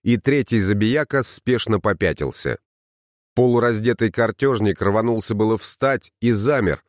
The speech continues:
углядев под носом у себя грязный березовый кол. «Ну?» — в свой черед спросил у парня лис и повел туда-сюда рукой. «Теперь мы в расчете?» Парень завороженно следил, как двигается посох.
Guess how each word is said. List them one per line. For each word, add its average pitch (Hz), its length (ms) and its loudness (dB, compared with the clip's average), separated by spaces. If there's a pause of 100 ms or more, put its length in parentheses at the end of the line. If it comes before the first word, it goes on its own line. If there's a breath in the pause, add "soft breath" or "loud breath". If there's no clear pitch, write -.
углядев 107 500 2
под 104 160 0
носом 101 320 0
у 95 60 2
себя 107 280 0
грязный 101 600 0
березовый 90 640 0
кол. 69 400 -4 (720)
«Ну?» — 143 420 2 (140)
в - 100 -8
свой 120 280 2
черед 120 340 0
спросил 110 440 0
у 107 180 -2
парня 101 340 0
лис 123 340 -2 (120)
и 104 120 -2
повел 107 360 0
туда-сюда 95 520 0
рукой. 90 440 -2 (540)
«Теперь 117 480 0
мы 98 140 2
в 82 80 -2
расчете?» 101 720 -2 (760)
Парень 113 360 2
завороженно 104 640 0
следил, 104 460 -2
как 95 240 -4
двигается 98 540 -2
посох. - 560 -4